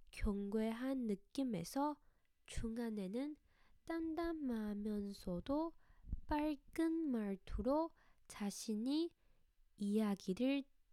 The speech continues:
들려주고 마지막에는 감정이 너무 가득해서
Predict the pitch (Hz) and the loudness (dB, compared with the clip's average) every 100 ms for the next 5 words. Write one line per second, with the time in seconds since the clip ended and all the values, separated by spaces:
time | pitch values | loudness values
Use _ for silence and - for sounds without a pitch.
0 | - - 208 214 214 233 220 - 156 - | -12 0 4 4 6 4 2 0 -4 -6
1 | 214 - _ _ _ _ - 196 185 - | -8 -14 _ _ _ _ -4 0 0 0
2 | 190 190 180 165 151 220 285 - - _ | -2 0 0 -2 0 0 0 -4 -16 _
3 | _ _ - - - 233 226 233 226 220 | _ _ -20 -14 -4 -2 0 -2 -2 2
4 | 233 226 269 262 220 196 196 226 277 302 | 2 4 2 0 2 2 2 2 2 0
5 | - - 180 - 202 - - 175 - 277 | -2 -8 -10 -6 -8 -6 -6 -6 0 0